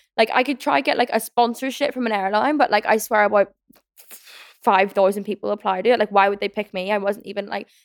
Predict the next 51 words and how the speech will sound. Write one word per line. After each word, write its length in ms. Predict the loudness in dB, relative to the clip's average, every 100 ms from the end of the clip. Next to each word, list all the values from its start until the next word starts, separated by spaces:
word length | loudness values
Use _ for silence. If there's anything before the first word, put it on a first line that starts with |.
| _
that 240 | 0 0
smart 300 | -2 -2 -2
in 80 | -4
upper 180 | -6 -6
sixth. 400 | -2 0 0 0
Like, 240 | -2 -2 _ _ _ -6
I 60 |
didn't 320 | -2 -2 -2
put 120 | -6 0
enough 220 | 0 2
effort 260 | 0 0 0
in. 200 | 2 2
I 160 | 0
just, 240 | -2 -4 -6 0
I 60 |
don't 140 | 0 2
know. 180 | -2 -4 _ _
I 80 | -2
kinda, 240 | 0 2 2
like, 220 | 0 -2 _ _ _ _ _ -4
hated 320 | 4 4 4
myself 380 | 0 2 2 2
for 60 |
not 180 | 0 -2
putting 160 | -2 -2
enough 160 | -2
effort 320 | -2 -6 -2 2
in. 180 | 2
Like, 180 | 2 -2 0
I 120 | 0
got, 340 | 2 0 0 _ _ _ _ _ _ _ _
like, 100 | -8
a 40 | -8
D 360 | -6 -4 -4
in 80 | -4
physics 580 | -4 -4 -2 -4 -6 -18 -10
in 300 | -10 -10 -4
A 160 | 0 0
S 220 | -2 -2
level, 220 | -2 0
and 100 | -4
I 40 | -4
kinda 220 | -4 -4
laugh 260 | -4 -6
about 240 | -4 -2 0
it, 100 | -2
but 100 | -4
I'm 100 | -6
also 200 | -6 -12
just 180 | -12 -4
like, 200 | -4